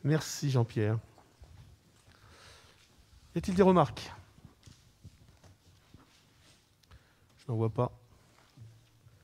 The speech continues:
Nous allons passer au vote. Y a-t-il des abstentions, des votes contre ? Non. Je vous remercie. Point numéro sept, euh, Lionel Delhomme.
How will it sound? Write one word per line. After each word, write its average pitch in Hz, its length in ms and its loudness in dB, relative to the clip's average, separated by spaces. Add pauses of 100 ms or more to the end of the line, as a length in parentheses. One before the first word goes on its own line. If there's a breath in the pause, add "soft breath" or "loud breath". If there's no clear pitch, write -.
(680 soft breath)
Nous 131 120 -4
allons 147 100 2
passer 147 240 -2
au 143 80 4
vote. 156 420 4
Y 139 40 -2
a-t-il 143 280 -8
des 135 320 2 (220)
abstentions, 139 560 2
des 131 120 4
votes 120 240 4
contre ? - 580 -4 (100)
Non. 120 220 -4 (320)
Je 131 100 2
vous 127 160 8
remercie. - 1000 -2 (3500 loud breath)
Point 190 160 2
numéro 196 300 6
sept, - 480 2
euh, 139 420 8
Lionel 147 320 0
Delhomme. 127 480 2